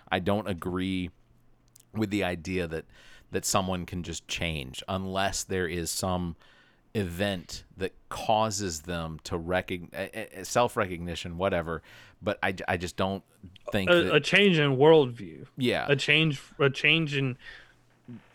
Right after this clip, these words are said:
Speaker 1: I f-
Speaker 2: you're, it's, it's, it's, it's working against the house, right? Like we were
Speaker 1: Right.
Speaker 2: talking about gambling. It's, it's, you're built on years and years of this much, and then it takes, it can take,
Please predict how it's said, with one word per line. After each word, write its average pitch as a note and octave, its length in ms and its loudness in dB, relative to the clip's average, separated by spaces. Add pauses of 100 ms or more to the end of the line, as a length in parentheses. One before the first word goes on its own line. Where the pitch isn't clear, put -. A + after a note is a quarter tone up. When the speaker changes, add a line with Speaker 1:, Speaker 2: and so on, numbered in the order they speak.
Speaker 1:
I - 80 -4
f- D#3+ 60 -8
Speaker 2:
you're, D#3 340 -2 (120)
it's, D#3+ 280 -4 (120)
it's, D3+ 240 -2
it's, C#3+ 240 -2
it's C#3 180 0
working D3+ 600 4
against C#3 420 2
the A#2+ 80 4
house, C3 400 2
right? A#2 260 0
Like A#2+ 140 0
we F2+ 60 6
were D#2 80 6
Speaker 1:
Right. - 80 0
Speaker 2:
talking B2+ 260 0
about A#2+ 200 -2
gambling. B2 520 0
It's, C#3 220 2 (300)
it's, D3+ 360 2 (160)
you're C#3 200 2
built E3 340 6
on D3+ 180 4
years D3 260 6
and D3 140 2
years C#3 320 4
of A#2+ 320 0
this C3+ 280 4
much, A#2+ 480 -2 (260)
and C3+ 200 2
then C3 380 0 (100)
it C3+ 200 0
takes, C3+ 360 2
it C#3 120 0
can D3+ 160 0
take, D#3+ 320 2